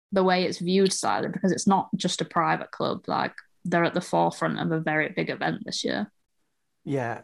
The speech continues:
Speaker 2: absolutely. Uh, and that's definitely one of the four, that's one of the pushbacks I always get when I try to have a conversation about this idea.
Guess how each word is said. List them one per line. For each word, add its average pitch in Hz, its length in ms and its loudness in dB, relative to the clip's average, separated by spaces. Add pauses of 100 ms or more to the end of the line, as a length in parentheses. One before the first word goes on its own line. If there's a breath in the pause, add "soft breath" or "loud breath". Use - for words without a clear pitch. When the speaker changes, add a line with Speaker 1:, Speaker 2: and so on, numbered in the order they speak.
Speaker 2:
absolutely. 120 960 -10
Uh, 165 140 2
and 175 120 2
that's 214 200 4
definitely 185 360 2
one 156 140 4
of 156 80 0
the 147 80 -4
four, 147 380 4
that's 175 340 2
one 175 160 6
of 180 80 0
the 175 80 -2
pushbacks 151 680 0
I 151 220 4
always 139 340 2
get 131 300 -2
when 139 140 0
I 143 160 2
try 139 400 2
to 131 180 -6
have 135 240 -2
a 131 40 -6
conversation 131 720 -2
about 135 340 0
this 127 180 -6
idea. 120 580 0